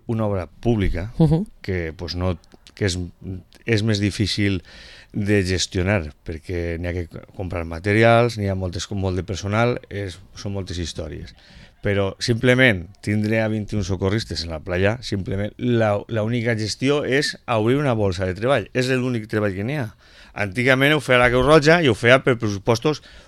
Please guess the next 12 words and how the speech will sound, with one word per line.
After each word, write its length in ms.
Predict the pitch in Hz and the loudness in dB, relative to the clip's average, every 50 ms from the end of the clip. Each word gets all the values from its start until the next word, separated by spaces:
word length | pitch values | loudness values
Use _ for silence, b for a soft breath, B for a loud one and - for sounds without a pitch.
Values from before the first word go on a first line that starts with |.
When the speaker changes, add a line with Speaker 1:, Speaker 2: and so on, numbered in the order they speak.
| B B - | B B -4
Speaker 1:
prou 220 | 123 123 127 143 | -2 0 2 2
infinitament 720 | 139 123 123 135 127 131 - 131 127 135 143 151 151 - | 0 0 -2 -4 -4 -2 0 0 0 0 -2 -4 -4 0
Speaker 2:
Mhm. 180 | - 208 185 185 | 2 2 4 4
Speaker 1:
menys 320 | 185 139 139 139 131 117 | 4 4 2 2 0 0
elevats. 560 | 117 110 101 98 98 85 76 - - - - _ B B B B B B B B B B B B - - | 0 0 0 0 -2 -4 -6 -8 -12 -16 -16 _ B B B B B B B B B B B B -12 -4
I 140 | - 135 127 | 0 0 2
després 580 | 120 117 110 - - 117 120 139 151 - - - - | 2 0 -2 0 2 4 4 4 2 0 -8 -10 -4
també 320 | - 117 101 92 92 98 | -2 -2 -2 -2 -4 -4
han 80 | 98 104 | -4 -2
hab-, 180 | 107 104 104 - | -2 -2 -2 0
han 160 | - 107 107 107 | 0 2 2 2
hagut, 420 | 104 110 135 143 113 87 - 98 | 2 2 2 0 0 -2 -4 -10